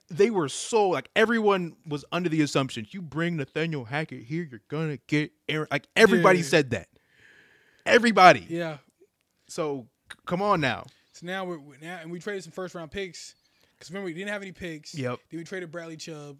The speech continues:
Speaker 1: Yep.
Speaker 2: Got a first round pick back.
Speaker 1: You
Speaker 2: Then we
Speaker 1: traded,
Speaker 2: traded that,
Speaker 1: yeah, you
Speaker 2: traded
Speaker 1: tra-,
Speaker 2: New
Speaker 1: you, you, you
Speaker 2: Orleans.
Speaker 1: traded Ba-, you traded Bradley Chubb to get
Speaker 2: Yeah.
Speaker 1: Sean Payton, basically.
Speaker 2: Pretty much.
Speaker 1: <laughs>
Speaker 2: Um,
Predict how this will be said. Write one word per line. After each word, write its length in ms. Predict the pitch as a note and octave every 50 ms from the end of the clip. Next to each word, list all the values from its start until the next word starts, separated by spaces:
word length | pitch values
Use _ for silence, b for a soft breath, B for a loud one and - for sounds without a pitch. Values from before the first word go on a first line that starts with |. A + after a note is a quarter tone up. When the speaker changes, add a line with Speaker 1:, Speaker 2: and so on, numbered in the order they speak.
| _ _ -
Speaker 1:
Yep. 180 | C#3 B2 A#2+
Speaker 2:
Got 100 | C#3+ F3
a 40 | F3+
first 160 | - G3 F#3 F#3+
round 100 | F#3 D#3+
pick 180 | F#3+ D#3 _
back. 400 | - E3+ D3+ C#3+ D3 D3+ - _ _ _ _ _ _ _
Speaker 1:
You 100 | - B2
Speaker 2:
Then 0 |
we 60 | E3
Speaker 1:
traded, 260 | D3 C#3 B2 A#2 A2
Speaker 2:
traded 220 | A2+ F#3+ F#3+ F3+ -
that, 40 | C#3
Speaker 1:
yeah, 140 | A#2+ G#2 F#2 A#2
you 100 | B2+ C3+
Speaker 2:
traded 0 |
Speaker 1:
tra-, 100 | C#3+ F3+ E3
Speaker 2:
New 40 | D#3
Speaker 1:
you, 40 | D#3 F3
you, 60 | F3+
you 100 | D#3+ E3+
Speaker 2:
Orleans. 180 | D#3+ E3 F3+
Speaker 1:
traded 260 | - F#3+ F#3 E3+ D#3+ C3+
Ba-, 140 | D3+ D3 -
you 120 | C#3 C#3 C#3+
traded 360 | - - G#3+ F#3+ F3+ D#3 B2+
Bradley 240 | C#3+ C#3 C3+ B2+ A#2+
Chubb 260 | - - C3+ A#2+ A#2
to 60 | A2+
get 260 | G2+ A2 A2 G2+ - _ _ -
Speaker 2:
Yeah. 140 | E3 E3
Speaker 1:
Sean 180 | E3 A2 G#2+ G#2+
Payton, 260 | G#2+ G2+ F#2+ F#2 F2+
basically. 460 | F#2 - - - - - _ _ - _ _ _ _ _ _ _ _
Speaker 2:
Pretty 160 | - B3 A#3+ G#3
much. 400 | E3 C3 - - - - - - - - - -
Speaker 1:
<laughs> 200 | E3 D3+ - -
Speaker 2:
Um, 800 | E3+ E3+ F3 F3 F3 E3+ E3+ E3 D#3+ D3+ D3+ D3 C#3+ C#3+ C#3+ C#3+